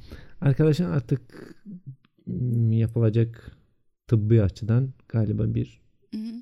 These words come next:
Speaker 1: seçeneği kalmamış.
Speaker 2: Evet.
Speaker 1: Geçen ben Afterlife diye bir şey izledim. Bu Ricky
Speaker 2: Hı.
Speaker 1: Gervais'in şeyi. Orada da konu, e, adamın karısı kanser olduktan sonra hayata tutunma,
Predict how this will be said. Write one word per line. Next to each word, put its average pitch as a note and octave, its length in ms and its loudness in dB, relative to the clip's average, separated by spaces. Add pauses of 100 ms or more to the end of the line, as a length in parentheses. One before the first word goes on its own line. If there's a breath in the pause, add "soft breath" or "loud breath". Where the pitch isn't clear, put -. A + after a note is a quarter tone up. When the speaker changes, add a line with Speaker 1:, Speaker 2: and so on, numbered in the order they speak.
Speaker 1:
seçeneği G#2+ 500 2
kalmamış. G#2+ 680 0 (140)
Speaker 2:
Evet. G3+ 260 -14 (1160 soft breath)
Speaker 1:
Geçen D#3 400 2
ben C#3 120 0
Afterlife A#2 680 2
diye A2+ 180 4
bir G#2+ 40 -8
şey A#2+ 180 4
izledim. G#2+ 440 2
Bu G#2 100 0
Ricky G#2+ 280 -2
Speaker 2:
Hı. - 20 0
Speaker 1:
Gervais'in A2+ 580 -2
şeyi. E3 380 -6 (420 soft breath)
Orada C#3+ 300 2
da D3+ 100 2
konu, C#3+ 420 2 (680 soft breath)
e, A2+ 40 2
adamın B2+ 600 4
karısı B2 480 0
kanser G#2+ 380 2
olduktan G#2 480 -2
sonra A2+ 580 0
hayata A2 400 0
tutunma, G#2+ 560 0